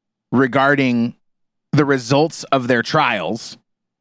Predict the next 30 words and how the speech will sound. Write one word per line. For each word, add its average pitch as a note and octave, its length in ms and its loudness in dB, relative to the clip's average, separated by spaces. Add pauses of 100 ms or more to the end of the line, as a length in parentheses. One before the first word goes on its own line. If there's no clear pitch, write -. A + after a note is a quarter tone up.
(340)
to C#3+ 100 2
get C3 300 -2
this C#3 200 -2
emergency B2+ 540 2
use A#2+ 260 2
authorization. A2 920 0 (720)
And C#3 180 0
the A#2+ 60 0
prosecutor, D3 760 0
Brooke D3 260 -2
Jackson, C3 540 0
makes B2 240 0
a A#2+ 80 2
few B2+ 240 0
claims A#2 460 -2
here. E2+ 260 -2 (840)
Uh, A2+ 240 2 (140)
clinical G3+ 360 0
trial E3+ 280 -2
participants E3 680 -2
were C3+ 140 2
given D#3 320 0
their C3 120 0
second F#3 460 -2
injection C3+ 680 0
outside E3 560 0
of C#3 120 -4
the C3+ 80 -4
protocol C3 480 0
mandated A#2+ 680 2